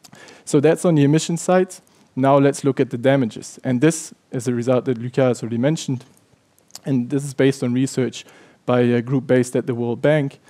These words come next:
And what we see here on the x-axis, I'm, I'm sorry, those are the data points that we were talking about earlier, but, uh, be with us. Uh, so what we have on the x-axis are the average income losses from different climate impacts, such as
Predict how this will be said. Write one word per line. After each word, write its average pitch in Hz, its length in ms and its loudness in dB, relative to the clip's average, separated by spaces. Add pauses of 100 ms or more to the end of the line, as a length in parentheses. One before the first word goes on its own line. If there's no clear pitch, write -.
(300)
And 139 120 0
what 139 120 0
we 139 80 0
see 180 260 0
here 151 460 4 (180)
on 120 140 0
the 113 120 0
x-axis, 139 720 0 (100)
I'm, 127 280 -2
I'm 123 120 -2
sorry, 131 260 0
those 127 220 0
are 123 60 -6
the 123 100 -2
data 131 260 2
points 131 300 -4
that 131 80 -2
we 123 100 -4
were 123 100 -4
talking 127 340 -4
about 123 160 -2
earlier, 135 320 4
but, 117 260 -6
uh, 127 200 4 (340)
be 135 140 4
with 135 200 0
us. 156 300 0 (560)
Uh, 131 220 6
so 151 180 2
what 147 140 4
we 147 140 4
have 160 260 4
on 131 100 4
the 127 100 4
x-axis 131 640 -2
are 120 120 0
the 117 160 -2
average 131 400 0
income 123 320 -2
losses 127 320 -2
from 120 180 -4
different 117 320 -6
climate 113 300 -4
impacts, 131 440 -4
such - 260 -8
as - 240 -10